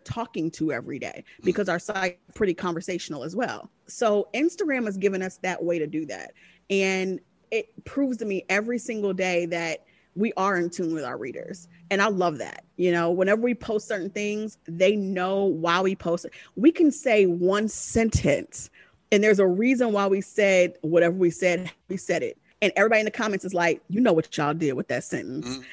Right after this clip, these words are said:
Speaker 1: And it's like, "Ha ha." Like, people, if, unless you follow us, you wouldn't know it. Unless you've been reading the site for years, you wouldn't know it. But we shade people a lot. And people,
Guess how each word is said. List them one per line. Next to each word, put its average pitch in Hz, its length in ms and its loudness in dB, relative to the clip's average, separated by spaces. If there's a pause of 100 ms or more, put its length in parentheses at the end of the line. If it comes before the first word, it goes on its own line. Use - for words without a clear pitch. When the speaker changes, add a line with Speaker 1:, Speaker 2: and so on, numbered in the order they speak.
(100)
Speaker 1:
And 202 140 4
it's 233 140 2
like, 214 180 0
"Ha - 100 2
ha." 320 440 6
Like, 220 260 2
people, 311 300 2
if, 233 80 -2
unless 233 400 -4
you 294 80 6
follow 220 400 2
us, 247 180 -2
you 196 160 0
wouldn't 196 320 2
know 165 180 -2
it. 185 200 -4 (260)
Unless 214 300 2
you've 233 80 0
been 202 100 2
reading 196 280 0
the 185 80 0
site 180 300 2
for - 120 0
years, 175 360 4
you 180 120 -2
wouldn't 175 200 0
know 165 220 2
it. 190 160 2 (260)
But 190 120 6
we 208 160 2
shade 214 500 4
people 214 560 0 (220)
a 175 100 2
lot. 170 480 2 (400)
And 202 220 -2
people, 254 340 0